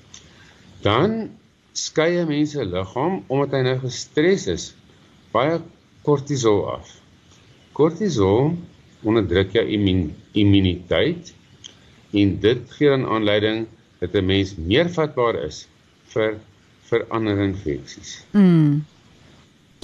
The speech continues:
Speaker 2: En, en die inperking en die sosiale afstand, help dit ons?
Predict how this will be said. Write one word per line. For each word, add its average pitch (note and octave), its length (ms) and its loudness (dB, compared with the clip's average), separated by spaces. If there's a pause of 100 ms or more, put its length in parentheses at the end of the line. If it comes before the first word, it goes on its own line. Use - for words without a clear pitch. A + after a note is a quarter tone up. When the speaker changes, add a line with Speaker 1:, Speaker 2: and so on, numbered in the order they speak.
(280)
Speaker 2:
En, B3 200 8
en C4 140 8
die C4 100 6
inperking C4 640 6
en A3 140 4
die G#3+ 100 6
sosiale G#3 500 2
afstand, - 760 -2
help E3+ 260 0
dit A#3+ 160 2
ons? B3 500 2